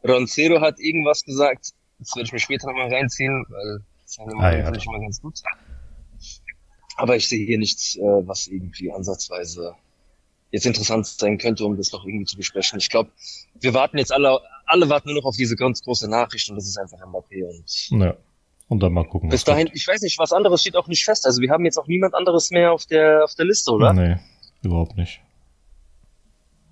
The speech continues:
Speaker 1: Ja, dann geht's nur noch darum. Ganz
Speaker 2: Mhm.
Speaker 1: einfach. Und wenn das nicht passiert, vorher müssen wir auch keine anderen Transfergerüchte mehr, äh, hochziehen, weil es geht nur noch um eins und das ist einfach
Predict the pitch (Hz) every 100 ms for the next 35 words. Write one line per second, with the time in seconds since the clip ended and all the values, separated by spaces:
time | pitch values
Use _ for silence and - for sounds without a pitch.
0 | _ _ _ 110 120 - 98 107 - 117
1 | 110 113 104 92 _ 104 87 80 110 -
2 | 95 - - 98 92 - - - 107 104
3 | 113 120 107 - 104 120 117 - - -
4 | - - _ _ _ - 117 113 107 107
5 | - 110 101 - 110 110 104 110 104 101
6 | 107 101 110 107 107 110 - 101 104 101
7 | 98 82 95 92 92 _ _ _ - -
8 | _ 113 110 - 107 98 95 95 90 -
9 | - 120 110 110 101 107 107 110 104 -
10 | 90 85 90 90 92 87 92